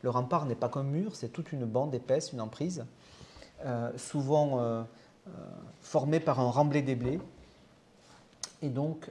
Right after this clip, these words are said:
euh, au cours du dix-septième, dix-huitième siècle, vont se libérer autour de, de, de,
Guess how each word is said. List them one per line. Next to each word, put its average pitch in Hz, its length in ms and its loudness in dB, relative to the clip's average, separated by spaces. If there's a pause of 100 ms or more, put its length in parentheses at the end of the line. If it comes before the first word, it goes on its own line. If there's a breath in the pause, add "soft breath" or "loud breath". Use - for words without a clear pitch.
(160)
euh, 120 640 0
au 143 120 0
cours 160 260 -2
du 127 100 -4
dix-septième, 131 480 -4
dix-huitième 139 460 -4
siècle, 151 340 -2
vont 135 180 -2
se 143 140 -6
libérer 123 500 -2 (240)
autour 185 460 -4 (300)
de, 131 80 -6
de, - 80 -6
de, 120 220 -10